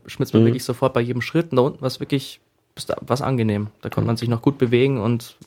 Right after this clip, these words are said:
Speaker 1: ist nicht sofort in Sch-, Schweißausbrüchen ausgelaufen.
Speaker 2: <laughs> Ähm, ja, jetzt so, so außerhalb von der Uni, ähm, und du bist ja auch schon ein bisschen früher hingefahren, was, was waren so die, die Sachen, die du dir angeschaut hast, irgendwie Ausflüge, die du gemacht hast oder was, ähm,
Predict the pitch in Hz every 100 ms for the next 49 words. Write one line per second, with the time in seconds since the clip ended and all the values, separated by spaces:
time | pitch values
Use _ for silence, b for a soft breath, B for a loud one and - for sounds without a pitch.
0 | - 113 - 117 123 98 107 - - -
1 | 101 107 - - - 113 107 104 b b
2 | - 101 - 95 98 - 107 - - -
3 | 120 - - - - B B B B B
4 | B - 87 85 85 85 85 98 b b
5 | b b b b b b b 113 127 131
6 | - 135 123 120 127 117 135 139 143 120
7 | 139 131 127 135 147 147 - 117 117 123
8 | 117 117 117 120 110 107 117 113 117 104
9 | - 120 110 143 131 117 113 107 107 -
10 | 110 B B - 98 - 117 101 104 101
11 | 107 95 101 98 98 98 101 101 101 98
12 | 95 - 104 95 95 95 92 90 98 92
13 | 73 98 101 98 95 98 98 98 95 -
14 | 98 95 - 90 87 85 - - - 82
15 | 87 85 82 90